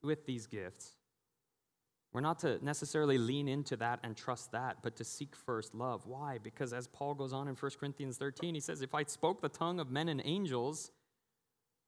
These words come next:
what does it profit me? I'm like a clanging gong or cymbal."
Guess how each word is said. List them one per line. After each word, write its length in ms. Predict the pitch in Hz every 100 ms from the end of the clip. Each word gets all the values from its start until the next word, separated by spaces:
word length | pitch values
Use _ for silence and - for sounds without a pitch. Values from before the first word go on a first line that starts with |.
| _ _
what 100 | 135
does 120 | 160
it 100 | -
profit 400 | - - - -
me? 200 | 98 87 _ _ _ -
I'm 100 | 139
like 140 | 151
a 60 | 151
clanging 440 | - 139 160 160
gong 460 | 147 113 113 123 143
or 160 | 127 127
cymbal." 520 | - 208 180 - -